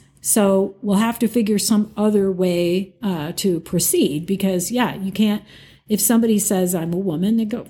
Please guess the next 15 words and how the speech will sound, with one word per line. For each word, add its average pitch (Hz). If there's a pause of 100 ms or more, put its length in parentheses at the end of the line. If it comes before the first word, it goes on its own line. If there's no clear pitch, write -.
"Fine." 320
And, 208
and 202
if 196
a 208
trans 262 (140)
woman 196
wants 180
to 185
say, 156
"I'm 190
a 170
woman," 170 (180)
go 175
ahead. 269